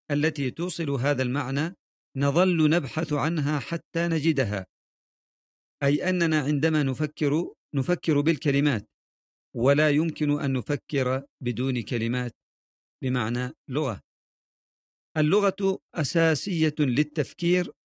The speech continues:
ولإيصال الأفكار، كما أنها تتحكم في رؤيتنا للحقي-، للحقيقة، وكذلك تعطي صورة عنا. لذلك علينا أن نطور من مهاراتنا اللغوية ونعتني بلغتنا،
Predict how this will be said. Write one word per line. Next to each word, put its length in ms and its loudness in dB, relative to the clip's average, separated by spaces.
ولإيصال 760 4
الأفكار، 680 -2
كما 380 0
أنها 380 0
تتحكم 800 -4
في 180 -4
رؤيتنا 640 0
للحقي-، 640 -6
للحقيقة، 800 0
وكذلك 560 2
تعطي 560 -4
صورة 760 -4
عنا. 500 -4
لذلك 400 0
علينا 480 0
أن 80 0
نطور 480 0
من 180 -2
مهاراتنا 640 -2
اللغوية 600 -2
ونعتني 580 0
بلغتنا، 680 -2